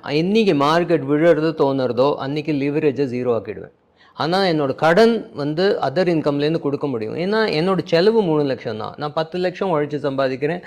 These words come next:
அதுலயே எனக்கு பஃபர் இருக்கு. வெளி-, unnecessary இன்கம் தானே. எனக்கு டிவிடெண்ட் இன்கம் அவசியம் இல்ல. எனக்கு முப்பத்திரெண்டு வயசு தான் ஆறுது. எனக்கு அந்த பணம் அவசியம் இல்ல.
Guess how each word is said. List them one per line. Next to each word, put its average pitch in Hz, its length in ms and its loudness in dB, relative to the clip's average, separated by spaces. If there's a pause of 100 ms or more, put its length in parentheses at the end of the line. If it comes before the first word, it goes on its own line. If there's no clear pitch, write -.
(220)
அதுலயே 165 340 4
எனக்கு 156 280 4
பஃபர் 123 420 0
இருக்கு. 107 380 -6 (360)
வெளி-, 190 340 2 (120)
unnecessary 202 600 4
இன்கம் 175 320 2
தானே. 156 220 2
எனக்கு 156 220 0
டிவிடெண்ட் 196 400 2
இன்கம் 175 300 2
அவசியம் 160 420 0
இல்ல. 120 120 0
எனக்கு 147 220 -2
முப்பத்திரெண்டு 147 500 -2
வயசு 143 220 0
தான் 135 320 2
ஆறுது. 113 300 -8
எனக்கு 143 240 -4
அந்த 147 160 -4
பணம் 156 400 0
அவசியம் 147 360 -4
இல்ல. 120 180 -6